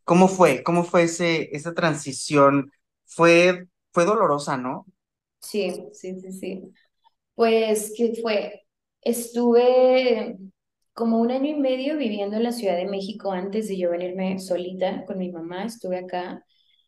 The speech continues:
Speaker 2: y pues fue muy doloroso ya desde ahí porque mis papás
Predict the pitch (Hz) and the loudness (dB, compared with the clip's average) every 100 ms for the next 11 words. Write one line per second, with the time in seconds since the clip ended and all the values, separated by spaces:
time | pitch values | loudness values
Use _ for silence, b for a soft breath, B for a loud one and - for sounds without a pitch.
0 | _ 240 - 226 - 233 233 254 285 285 | _ -6 -2 -2 0 0 2 4 4 4
1 | 214 196 233 240 247 269 220 208 196 196 | 2 2 0 0 2 2 2 0 0 -2
2 | 196 220 202 185 180 180 - 170 170 165 | -4 -4 -2 -2 -2 -8 -8 -4 -2 -2
3 | 165 - | -4 -18